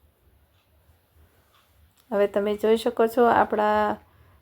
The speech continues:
શાકભાજી સમારાઈ ગયા છે. તો અહીંયા મેં દસથી બાર જેવી લસણની કળી એડ કરી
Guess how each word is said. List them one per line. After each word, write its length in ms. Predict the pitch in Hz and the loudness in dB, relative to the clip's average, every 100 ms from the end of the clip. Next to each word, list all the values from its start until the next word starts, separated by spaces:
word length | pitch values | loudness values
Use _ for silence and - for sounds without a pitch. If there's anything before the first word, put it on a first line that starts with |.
| _ - | _ -4
શાકભાજી 520 | 220 220 214 214 214 | -2 0 -2 -2 -6
સમારાઈ 420 | 220 214 214 220 226 | -2 0 4 2 2
ગયા 180 | 233 233 | 0 0
છે. 160 | 254 247 240 | -2 -2 -4
તો 160 | 208 208 | 0 2
અહીંયા 300 | 208 208 208 208 | 2 2 0 -2
મેં 200 | 202 214 | 0 0
દસથી 400 | 233 - 254 240 | 0 0 -2 4
બાર 160 | 208 208 214 | 4 4 2
જેવી 260 | 214 214 208 | -2 -2 0
લસણની 480 | 214 - 226 220 202 - | -2 -2 -4 -2 -6 -2
કળી 300 | 208 220 226 - _ _ _ _ _ _ - 220 | 0 2 0 -6 _ _ _ _ _ _ -2 0
એડ 100 | 226 233 | 0 0
કરી 240 | 233 | 2